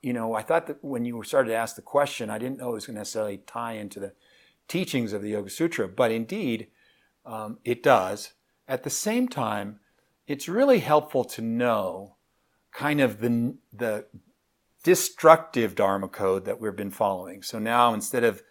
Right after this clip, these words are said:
being driven by your mahad, this great idea that brought you into being, you're driven by your family's ideas, the family dynamic, cultures. So this is really a non-constructive Dharma code, which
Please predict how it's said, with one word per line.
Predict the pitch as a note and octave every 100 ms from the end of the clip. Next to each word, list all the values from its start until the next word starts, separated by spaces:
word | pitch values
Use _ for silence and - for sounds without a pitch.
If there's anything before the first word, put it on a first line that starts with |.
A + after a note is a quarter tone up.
| _ _ _ -
being | C3 A#2+
driven | A2+ C#3+ C3 A#2 A2
by | A2 A2 G#2+
your | G#2 G2+
mahad, | G2+ A#2 D3 A2+ F#2 G#2
this | G#2+ F2+
great | - A2 G#2
idea | F#2+ G2+ G2+
that | G#2 -
brought | F#2+ -
you | G2
into | F2+ F#2+
being, | F2+ - F2+ D#2+ F2+ C#3 _ _ _ _ -
you're | A#2+
driven | A#2 C#3 C3 B2
by | A#2 A#2 A2
your | G#2+
family's | - A2 A2 A2 G2
ideas, | G2 F#2 F2+ E2+ F#2 -
the | G#2
family | - A2 G#2+ G2+
dynamic, | G2 F#2 F#2+ F2+ F2 -
cultures. | - A#2 - F#2+ - - _ _ _ _ -
So | - B2 A#2
this | D3 B2+
is | A2+
really | A#2+ A#2
a | A2
non-constructive | G#2+ A2+ C3 C#3 C3+ G#2+ - G2+ - F#2+
Dharma | F#2+ F#2 F#2+
code, | - E2+ -
which | F#2+ -